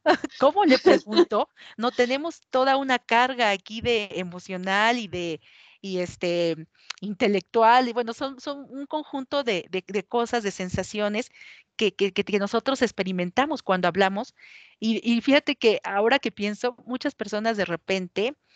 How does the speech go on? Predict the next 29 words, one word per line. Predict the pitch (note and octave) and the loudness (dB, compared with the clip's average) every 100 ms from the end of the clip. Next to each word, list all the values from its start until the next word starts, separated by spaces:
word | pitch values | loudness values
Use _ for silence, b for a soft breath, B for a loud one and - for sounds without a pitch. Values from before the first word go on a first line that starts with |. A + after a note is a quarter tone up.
| b b - | b b -10
eh, | E3 | -6
son | A3 | -6
tímidas, | G#3+ A#3 G#3 A3+ A3 F3+ F3 | -2 -4 -2 -2 0 0 -2
¿no? | G3 | -6
Y | G3 | -4
no | G3+ G3+ | 0 2
hablan, | G#3+ F#3+ G3 F#3+ - B B B B | 2 2 2 0 -6 B B B B
y, | F#3 F#3 | -6 -4
y | F#3+ | -2
tienen | A3+ E4 D#4 | -2 0 -2
miedo | G#3+ B3+ D4+ | 0 2 4
a | |
expresarse. | C4 - F#3+ F3+ A3 B3 - D#3+ - - | 2 0 -4 2 2 2 0 -6 -6 0
¿Y | B3+ | 4
de | B3 | 4
dónde | B3 D4 | 4 -2
viene | B3+ B3+ A#3+ | -2 -2 -2
esto? | A3+ - G#3+ | -4 -4 -4
De | F#3 | -4
que | - F#3 | -4 -4
pensamos | F#3+ F#3 G#3 A3 | -4 -2 -4 -4
demasiado | G#3+ E3 D#3+ G3+ G#3 | -4 -4 -2 -2 -2
qué | F#3+ F#3+ | -4 -4
queremos | F#3 F3 F3 | -2 -2 -4
decir, | E3 D3+ - D3+ | -6 -8 -6 -6
¿no? | C#3+ A3 B B | -6 -8 B B
Pensamos | G3+ F#3 A#3+ C4 - | -4 0 2 0 0
tanto | A#3 A3+ | 0 2
en | B3 | 2